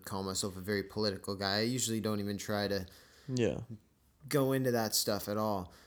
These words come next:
Speaker 1: But where I, where the problem for me <clears throat> lies is when it becomes a problem of, of myself or other people, even people that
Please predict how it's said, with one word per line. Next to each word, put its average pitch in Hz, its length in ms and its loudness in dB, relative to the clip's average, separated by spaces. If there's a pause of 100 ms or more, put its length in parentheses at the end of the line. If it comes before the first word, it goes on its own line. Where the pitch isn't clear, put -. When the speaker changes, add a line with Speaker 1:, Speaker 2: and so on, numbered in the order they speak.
(120)
Speaker 1:
But 127 300 2
where 143 220 4
I, 165 180 6
where 135 280 2
the 131 80 -4
problem 143 400 4
for 120 160 -2
me 123 480 0
<clears throat> - 100 0
lies 107 840 4
is 107 160 2
when 107 160 2
it 101 140 0
becomes 104 380 -2
a 98 80 -2
problem 98 520 0
of, 82 340 -4 (1040)
of 92 520 -2 (520)
myself 120 680 4
or 139 300 4
other 165 220 2
people, 127 440 0
even 220 260 4
people 190 300 2
that 151 220 2